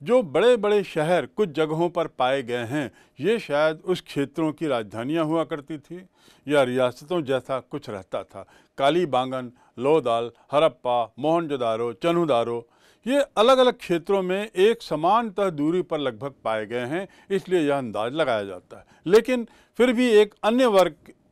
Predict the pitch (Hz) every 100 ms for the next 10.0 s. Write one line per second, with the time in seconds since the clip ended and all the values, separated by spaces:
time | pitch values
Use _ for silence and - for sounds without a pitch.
0 | - 175 160 156 143 165 - 127 123 113
1 | 117 110 107 127 120 214 254 _ _ _
2 | 156 180 - 170 - 233 240 208 - 143
3 | 135 - 170 - 131 180 226 143 117 131
4 | - - _ - 170 147 190 220 - -
5 | 143 - 196 226 180 135 156 117 120 165
6 | 202 143 120 131 131 - _ _ 190 214
7 | 214 - 127 170 233 202 _ - 151 151
8 | 127 123 - 143 127 180 214 _ - 175
9 | 196 - 147 147 226 196 175 165 208